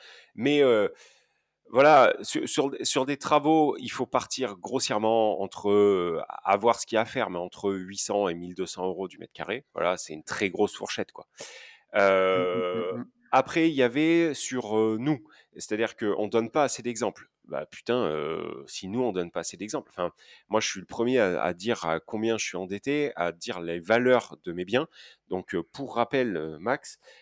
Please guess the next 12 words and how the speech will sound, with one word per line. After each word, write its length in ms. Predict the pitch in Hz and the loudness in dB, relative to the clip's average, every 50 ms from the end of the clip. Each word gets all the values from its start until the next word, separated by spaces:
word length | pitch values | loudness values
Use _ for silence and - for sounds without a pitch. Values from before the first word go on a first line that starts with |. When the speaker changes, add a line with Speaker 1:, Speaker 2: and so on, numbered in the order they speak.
| _ _ | _ _
Speaker 1:
le 160 | - 90 92 | -8 -8 -8
dernier 400 | 92 92 131 135 139 135 131 127 | -4 0 0 0 2 0 0 -2
bien, 440 | 120 110 110 127 127 123 120 113 78 _ 76 | -4 -4 -4 -2 -2 -2 -2 -4 -6 _ -6
euh, 720 | 85 85 85 82 82 80 80 80 80 80 80 80 80 80 78 - - _ _ _ _ | -6 -4 -4 -4 -4 -4 -4 -4 -4 -4 -4 -4 -4 -6 -8 -10 -14 _ _ _ _
acheté 480 | - 104 101 - - - 127 123 120 - | 0 0 0 0 -2 -2 0 0 0 -2
qui 240 | - - - 82 82 | -4 -8 -8 -6 -6
est 160 | 82 80 78 | -6 -6 -6
en 280 | 73 71 73 71 - - - - - _ _ _ _ | -6 -8 -8 -10 -12 -14 -18 -20 -20 _ _ _ _
travaux, 320 | - - - 90 101 131 131 | -10 -8 -4 -2 -2 -2 -2
quoi, 160 | - 98 82 | -2 -4 -6
en 280 | 80 78 78 78 78 78 | -4 -6 -6 -8 -10 -12
rénovation 640 | - 87 87 85 85 90 87 - - 143 165 165 | -12 -12 -12 -10 -10 -10 -10 -8 -8 -8 -8 -8